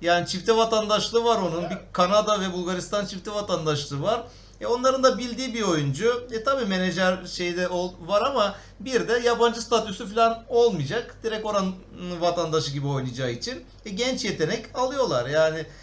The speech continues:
Speaker 1: ya işte bak hep konuşacağız yani. Burada olay şu. Bizim Türk takımları bunu yapamıyor. Biz hani Fatih Terim'in şöyle demeci var ya, "Biz artık futbolcunun geçmişine değil geleceğine yatırım yapacağız." diyor. Yani transferler, Avrupalıların transferleri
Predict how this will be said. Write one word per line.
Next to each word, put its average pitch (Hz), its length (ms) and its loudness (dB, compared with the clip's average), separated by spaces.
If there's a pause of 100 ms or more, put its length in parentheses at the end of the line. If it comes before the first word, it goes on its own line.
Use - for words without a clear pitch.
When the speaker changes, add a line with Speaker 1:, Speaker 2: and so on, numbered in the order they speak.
(140)
Speaker 1:
ya 247 360 2
işte 208 220 -4
bak 233 180 0
hep 247 200 -4
konuşacağız 220 560 -2
yani. 139 300 0
Burada 208 320 2
olay 190 320 2
şu. 180 360 -4 (360)
Bizim 165 260 -6
Türk 226 200 -6
takımları 202 480 2
bunu 180 120 0
yapamıyor. 131 520 -2
Biz 147 280 -6 (560)
hani 226 220 2
Fatih 226 400 6
Terim'in 214 320 0
şöyle 202 260 -2
demeci 196 320 -2
var 247 160 4
ya, 175 140 0
"Biz 165 140 -8
artık 196 380 2
futbolcunun 170 680 -2
geçmişine 165 540 -4
değil 185 120 -2
geleceğine 151 500 0
yatırım 151 300 0
yapacağız." 120 500 -6
diyor. 101 160 -12 (560)
Yani 170 320 -2
transferler, 226 600 4
Avrupalıların 165 680 0
transferleri 196 760 -2